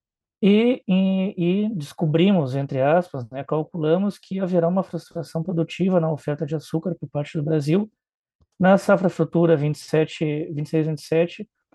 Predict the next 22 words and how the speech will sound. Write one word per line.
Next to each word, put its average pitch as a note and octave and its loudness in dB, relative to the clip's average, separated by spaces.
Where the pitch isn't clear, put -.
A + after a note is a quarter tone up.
de G#3 -2
mais F#3 2
de A3+ -6
dez E3 2
milhões D#3 -2
de - -20
toneladas. C#3+ -6
Cortamos, G#3+ 4
fizemos F#3 0
projeções F3 0
aí D3+ 0
pra D#3 -2
União D3+ -4
Europeia, F#3 0
pra D3+ -4
Índia, F3+ -6
pra D#3 -10
China, F#3 -4
pro F3+ -2
Brasil D#3+ 2
e - 2
Tailândia. F3 2